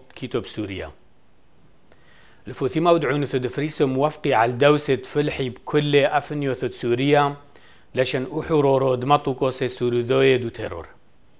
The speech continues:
آثرا وثم حيث أمريكا موضعي ودقرشي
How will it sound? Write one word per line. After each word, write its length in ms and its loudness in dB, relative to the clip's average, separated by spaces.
آثرا 360 6
وثم 280 2
حيث 320 2
أمريكا 400 0
موضعي 500 4
ودقرشي 960 2